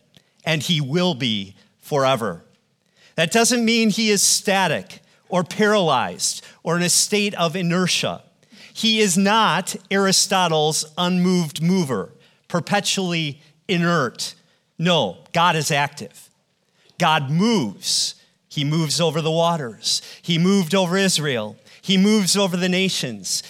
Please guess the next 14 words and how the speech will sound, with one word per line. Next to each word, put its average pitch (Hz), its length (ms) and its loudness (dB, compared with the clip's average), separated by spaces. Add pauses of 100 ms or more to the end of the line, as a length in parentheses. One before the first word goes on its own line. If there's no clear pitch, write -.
(100)
He 190 160 0
moves 208 640 2
over 185 260 0
his 175 260 -2
church. - 720 -4 (320)
But 170 460 0 (340)
God's 180 460 2
being 139 800 -2 (420)
is 165 240 -2
changeless. - 1160 -4 (380)
There 196 220 0
is 196 240 0
no 196 240 2
mutation 190 1080 -2